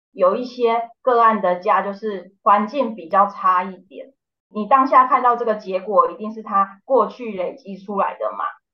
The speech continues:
那我就会想说，诶，不知道他年轻在做什么工作，然后我才发现说，理财这件事啊，是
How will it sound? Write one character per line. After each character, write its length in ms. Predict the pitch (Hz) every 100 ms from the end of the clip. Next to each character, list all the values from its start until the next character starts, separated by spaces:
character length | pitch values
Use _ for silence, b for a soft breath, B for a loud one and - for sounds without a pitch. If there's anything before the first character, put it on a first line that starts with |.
| _
那 220 | 262 285
我 80 | 202
就 120 | 202
会 100 | 254
想 200 | 262 175
说， 180 | - 220
诶， 220 | 240 320
不 100 | -
知 60 | 302
道 100 | 277
他 160 | 285 269
年 200 | 226 220
轻 160 | 233
在 140 | 233 226
做 220 | 233 208
什 120 | 196
么 160 | - 160
工 260 | 196 185 196
作， 340 | 196 - - _ _ _
然 140 | -
后 120 | 208 247
我 80 |
才 200 | 202 202
发 180 | 190 214
现 240 | 220 226 220
说， 300 | 214 214 - _ _
理 240 | 220 190
财 180 | - 185
这 120 | 190
件 200 | 214 226
事 180 | 226 233
啊， 220 | 208 185
是 260 | 202 247 -